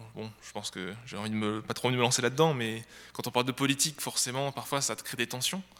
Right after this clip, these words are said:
Et, euh, le fait parfois de mettre ses idées d'abord, ça peut parfois braquer une personne.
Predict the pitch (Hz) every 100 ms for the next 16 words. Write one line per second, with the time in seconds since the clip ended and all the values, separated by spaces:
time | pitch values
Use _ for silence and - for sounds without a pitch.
0 | - - - - - - 101 98 98 101
1 | 101 - 131 120 131 120 120 117 - -
2 | - 120 127 139 131 127 147 143 110 113
3 | 113 - 120 117 117 - 120 120 113 -
4 | 160